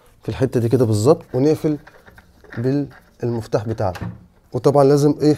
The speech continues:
نحرق جدًا على البتاع دي عشان ما تقعش لا قدر الله وتاخد الشاشات معاها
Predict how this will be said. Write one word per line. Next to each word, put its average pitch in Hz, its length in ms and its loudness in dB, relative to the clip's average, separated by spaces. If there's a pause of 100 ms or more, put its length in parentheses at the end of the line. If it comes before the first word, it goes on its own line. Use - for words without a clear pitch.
(100)
نحرق 135 440 0
جدًا 139 380 0
على 135 100 2
البتاع 135 280 0
دي 143 220 -4
عشان 139 380 -2 (520)
ما 104 60 -6
تقعش 135 320 2
لا 113 60 2
قدر 123 300 0
الله 123 300 0
وتاخد 123 300 -2
الشاشات - 380 -6
معاها 135 420 -4